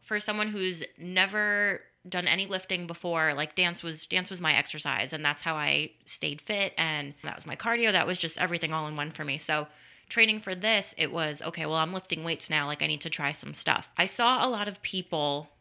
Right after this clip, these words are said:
again, on social media, good and bad, but I saw a lot of people saying that if you just dry scoop your pre-workout and you drink it like that, and then you take a swig of water, it absorbs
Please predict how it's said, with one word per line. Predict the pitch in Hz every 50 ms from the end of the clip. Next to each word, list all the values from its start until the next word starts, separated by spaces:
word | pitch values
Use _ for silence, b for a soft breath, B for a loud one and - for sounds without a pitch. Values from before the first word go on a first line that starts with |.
| _ _ _ _ _ _ _ _ _ -
again, | 185 185 170 160 160
on | 160 165
social | - 175 170 - - 170
media, | 160 156 147 147 147 156 156 170 175 175 -
good | - 156 143
and | 170 196
bad, | 175 143 139 151 165 - B B B B B B B
but | - 156
I | 160
saw | 180 - - 202 202
a | 202
lot | 196 202
of | 190 -
people | - 196 180 - - 165 160 156
saying | 156 - - - 175 180 180 170 156 151 151 - - 160
that | 156 147 143 143 143 143 - - _ -
if | 165 160 -
you | - 170 175 170 160 156 156 160 - -
just | - 160 156 - 156
dry | - 175 165 156 160 175
scoop | - - - - 202 208 208 - - -
your | - 165 170 165
pre-workout | 160 - - 202 190 170 180 190 214 214 233 240 247 254 254 - - - _ _ _ _ _
and | - 175 170
you | 175
drink | - 185 185 190
it | -
like | - 175 170 -
that, | 175 175 170 -
and | 170 165
then | 160
you | 156 156
take | - 185 180 -
a | 170
swig | - - 180 160 165
of | 160 156 151
water, | 147 147 151 160 160 -
it | - 151 147
absorbs | 147 156 156 156 - 156 151 156 156 160 175 175 - -